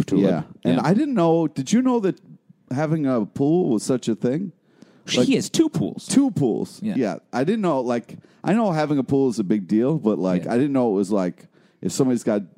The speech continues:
Speaker 2: two pools, that's, like, somebody's gonna instantly be like, "Oh, I'll marry you."
Speaker 1: Well, did we see the pools?
Speaker 2: No.
Speaker 1: Is one of 'em could be, like, a kiddie pool.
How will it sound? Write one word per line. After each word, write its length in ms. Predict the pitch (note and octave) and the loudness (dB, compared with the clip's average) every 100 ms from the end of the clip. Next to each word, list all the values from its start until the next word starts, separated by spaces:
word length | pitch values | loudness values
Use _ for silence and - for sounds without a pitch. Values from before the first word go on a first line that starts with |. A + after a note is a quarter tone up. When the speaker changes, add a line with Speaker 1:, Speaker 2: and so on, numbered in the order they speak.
| - - _ | -20 -20 _
Speaker 2:
two 200 | - A#2 | 0 0
pools, 420 | G#2 A2 A2+ C3 | 2 2 2 0
that's, 220 | A2 G#2 G#2 | -2 -2 -2
like, 160 | F#2 - | -4 -6
somebody's 360 | - A2+ G2+ | -6 -2 -2
gonna 200 | - G2 | -2 -2
instantly 420 | F#2+ F#2 G2 F#2 E2 | -2 -4 -4 -2 0
be 240 | F2 E2+ | 0 -2
like, 260 | D#2+ D#2+ - | -2 -6 -2
"Oh, 120 | G#2 | -2
I'll 140 | F2+ A#2+ | 0 -2
marry 300 | A2 C#2 A#1 | -4 -6 -6
you." 80 | B1+ - _ | -8 -12 _
Speaker 1:
Well, 160 | F#3 E3 | -4 -2
did 220 | A#2 C#3+ | -2 -2
we 100 | C#3+ | -2
see 160 | - F3+ | -2 -4
the 100 | G3 | -4
pools? 440 | F#3+ A3 C4+ - _ _ _ | -4 -6 -8 -16 _ _ _
Speaker 2:
No. 300 | E3+ F3 - - | -6 -4 -4 -4
Speaker 1:
Is 140 | D#3 | -2
one 180 | D3+ D3+ | -2 -2
of 80 | C#3+ | -4
'em 140 | C3+ | -6
could 180 | - A#2 | -4 -2
be, 140 | G2+ | -2
like, 140 | F#2 F2+ | -4 -8
a 60 | |
kiddie 300 | E2 - D2+ | -8 -8 -8
pool. 300 | - - - | -12 -16 -18